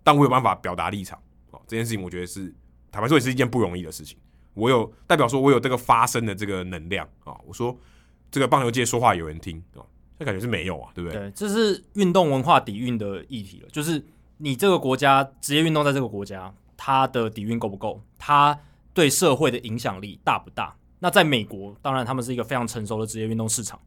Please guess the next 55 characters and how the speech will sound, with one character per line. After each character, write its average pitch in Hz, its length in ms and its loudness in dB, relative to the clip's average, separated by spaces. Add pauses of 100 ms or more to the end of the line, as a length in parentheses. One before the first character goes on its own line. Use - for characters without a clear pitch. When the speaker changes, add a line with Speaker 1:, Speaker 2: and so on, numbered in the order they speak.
(140)
Speaker 2:
他 175 160 4
们 156 320 2
的 135 160 6
职 127 140 0
业 143 80 4
运 151 160 2
动 139 180 4
跟 139 180 0
文 113 200 -2
化 123 140 2
的 110 100 -2
牵 123 260 -6
连 107 160 -8
是 104 80 -14
非 123 160 -10
常 104 160 -8
深 104 260 -8
厚 101 260 -10
的， - 60 -20 (360)
根 139 200 -2
基 135 200 -8
扎 120 180 0
得 113 80 -2
很 104 160 -14
深， 98 260 -8 (360)
所 208 180 2
以 165 300 4 (400)
对 208 160 6
于 165 160 2
他 165 140 4
们 175 120 0
民 143 160 -2
众 156 160 0
来 120 140 2
讲， 113 220 -4
运 156 180 -2
动 135 200 -2
是 131 140 -8
一 120 80 -6
个 104 340 -10 (260)
很 139 200 -6
紧 135 180 -4
密 123 240 -4
跟 123 140 -4
他 127 100 -2
们 123 80 -4
生 120 200 -2
活 110 80 -4
连 101 160 -6
接 98 100 -8
的 98 80 -12
一 101 140 -10
环， - 200 -14 (320)
所 - 160 6
以 196 160 4